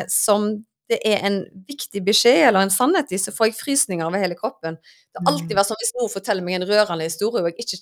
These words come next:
Speaker 1: kjenner noen ting, så er det sånn, ja, det var en rørende historie. I don't believe it. <laughs> Nei da.
Speaker 2: Mm.
Speaker 1: Men her kjente jeg bare at det, opp gjennom hele kroppen. Så
Speaker 2: For
Speaker 1: det
Speaker 2: det
Speaker 1: var
Speaker 2: var
Speaker 1: noe
Speaker 2: en helt ekstrem drøm, og jeg også hadde sånn ut av meg selv opplevelse,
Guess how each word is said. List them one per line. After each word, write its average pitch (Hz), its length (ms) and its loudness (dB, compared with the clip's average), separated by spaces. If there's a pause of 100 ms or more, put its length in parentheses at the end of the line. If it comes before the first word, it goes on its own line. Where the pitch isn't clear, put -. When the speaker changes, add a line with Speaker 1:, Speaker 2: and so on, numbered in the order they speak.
Speaker 1:
kjenner 202 220 -4
noen 165 280 -6
ting, 214 180 -4
så 208 120 -4
er 196 40 -2
det 185 80 -6
sånn, 190 300 -4
ja, 220 120 -8
det 208 60 -8
var 196 120 -6
en 196 40 -8
rørende 175 320 -4
historie. 170 240 -14 (160)
I 190 80 4
don't 175 180 -2
believe 165 220 -8
it. 233 220 -6
<laughs> - 180 4
Nei 311 80 10
da. 311 160 6
Speaker 2:
Mm. 622 320 0
Speaker 1:
Men 392 220 2
her 415 240 4 (260)
kjente 392 220 0
jeg 233 100 -4
bare 262 240 4
at - 60 -12
det, 277 100 0 (920)
opp 349 220 -2
gjennom 233 260 4
hele 262 320 4
kroppen. 202 460 0 (340)
Så - 140 -12
Speaker 2:
For 240 80 6
Speaker 1:
det 240 80 8
Speaker 2:
det 233 60 6
Speaker 1:
var 220 120 6
Speaker 2:
var 226 140 6
Speaker 1:
noe 240 60 2 (100)
Speaker 2:
en - 260 -8
helt 196 300 0 (100)
ekstrem 202 760 0
drøm, 180 280 2
og 196 80 2
jeg 180 220 4
også 185 240 2
hadde 185 160 0
sånn 196 180 0
ut 233 160 0
av 226 140 6
meg 226 120 4
selv 190 260 4
opplevelse, 180 580 0